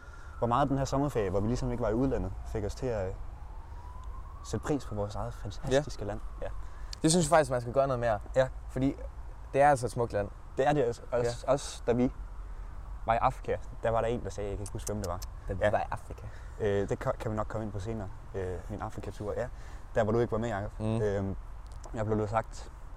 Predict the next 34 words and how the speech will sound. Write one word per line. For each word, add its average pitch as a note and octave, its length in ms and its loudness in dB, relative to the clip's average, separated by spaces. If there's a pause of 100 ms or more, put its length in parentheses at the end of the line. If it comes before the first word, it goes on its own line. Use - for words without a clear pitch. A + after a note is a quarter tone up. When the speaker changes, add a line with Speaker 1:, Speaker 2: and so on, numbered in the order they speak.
Speaker 1:
at, G2 200 -2
øh, G2 60 2 (100)
det F#2 60 -4 (520)
er A#2+ 40 4
egentlig A#2+ 180 2
fedt - 180 0
nok, A2 160 -4
vi G#2 60 -4
kommer A2 200 -2
fra F#2+ 100 -4
Danmark, G#2 280 -4
fordi G2+ 160 -6
så - 80 -10
kan - 80 -4
vi A2 40 0
bare G2+ 160 4
tage A#2+ 120 -4
ud A2 80 0
i - 20 0
verden, F#2+ 260 0
og F2 80 -6
så - 60 -8
kan G#2 100 -4
vi G#2+ 40 -2
bare G2 160 -2
se A2 140 -6
alt F#2+ 120 -4
det G#2 80 -6
her G2+ 60 -2
storslåede G2 500 -2
noget. F#2+ 260 -6
Speaker 2:
Ja. G#2 180 4 (920)
Speaker 1:
Men A#2+ 120 2
så D3 180 4